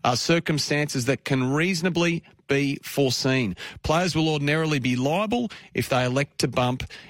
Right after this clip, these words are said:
if not contesting the ball. Now, this guideline was rewritten after Ryan Burton's hit on Sean Higgins in twenty eighteen left the then Kangaroo concussed,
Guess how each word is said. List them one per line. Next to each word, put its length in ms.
if 200
not 280
contesting 720
the 120
ball. 400
Now, 160
this 180
guideline 500
was 160
rewritten 640
after 260
Ryan 320
Burton's 380
hit 220
on 160
Sean 340
Higgins 360
in 140
twenty 440
eighteen 560
left 220
the 80
then 260
Kangaroo 520
concussed, 600